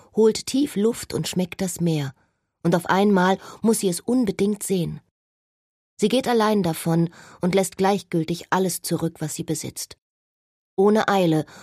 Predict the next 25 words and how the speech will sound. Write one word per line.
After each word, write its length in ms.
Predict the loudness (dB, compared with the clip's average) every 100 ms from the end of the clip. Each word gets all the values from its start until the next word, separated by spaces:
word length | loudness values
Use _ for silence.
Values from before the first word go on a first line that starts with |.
| -4
wo 100 | 0
sie 100 | 0
früher 380 | 2 2 4 2
einmal 380 | 2 2 2
nervös 380 | 0 2 2 0
gewesen 420 | -2 0 0 0
wäre, 300 | 0 0 0 -4 -12 -6
weil 140 | 2 4
jemand 320 | 4 2 0
ihr 80 | -4
Gepäck 360 | -4 -4 -6
stehlen, 440 | -6 0 2 2 0 -6 -2
ihr 120 | 0
Verhalten 500 | 0 0 0 0 -4
als 180 | -4 -4
unschicklich 680 | -2 -2 -2 -4 -2 -4 0
gelten 380 | 0 2 -2 -4 -6 0
oder 320 | 4 4 2 -2 -2
der 100 | 2
nächste 340 | 2 0 -4 -8
Zug 360 | -4 -4 -2 0
ohne 260 | 2 2
sie 220 | -2 -4
abfahren 460 | -4 -6 -6 -6 -6
könnte. 400 | -8 -8 -10 -16